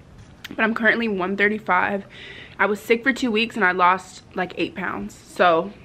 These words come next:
I'm sad 'cause I was in the one forties. That brought me back down. So now I'm, like, getting my appetite back and I'm just going crazy with the food. But,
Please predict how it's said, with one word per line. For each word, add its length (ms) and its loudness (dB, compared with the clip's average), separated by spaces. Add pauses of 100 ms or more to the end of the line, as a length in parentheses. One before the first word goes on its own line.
I'm 140 2
sad 300 0
'cause 120 -14
I 100 4
was 160 0
in 120 0
the 60 0
one 200 4
forties. 680 0 (540)
That 240 2
brought 180 4
me 100 -6
back 240 0
down. 440 0 (460)
So 180 -4
now 500 2
I'm, 260 -4
like, 180 -2
getting 200 -6
my 60 -2
appetite 420 -2
back 280 4
and 80 -4
I'm 140 -4
just 160 -14
going 220 0
crazy 360 2
with 160 -6
the 60 -8
food. 520 0 (1120)
But, 440 4